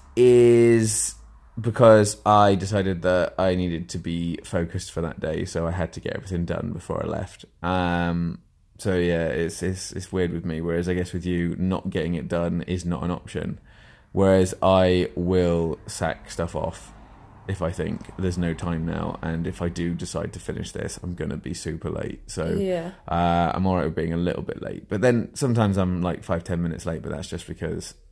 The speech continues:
Speaker 1: I stayed to finish it. But I'm okay with it. I don't feel, like, nervous or, like, embarrassed or, I mean, I rarely apologise for being late when I'm late. Uh, I rarely say, "Sorry, I'm late," um, because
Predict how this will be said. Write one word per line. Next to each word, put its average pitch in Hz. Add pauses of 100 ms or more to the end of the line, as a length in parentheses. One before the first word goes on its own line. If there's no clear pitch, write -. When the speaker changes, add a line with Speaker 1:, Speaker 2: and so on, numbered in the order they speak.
(120)
Speaker 1:
I 98
stayed 85
to 90
finish 87
it. - (120)
But -
I'm 98
okay 95
with 87
it. 80
I -
don't 92
feel, 92
like, 90 (1200)
nervous 95
or, 90
like, 87
embarrassed 87
or, 78 (120)
I 92
mean, 92
I 90
rarely 87
apologise -
for -
being -
late -
when 82
I'm 85
late. - (180)
Uh, 80 (140)
I 87 (100)
rarely 85
say, 87
"Sorry, 82
I'm -
late," - (320)
um, 85
because 85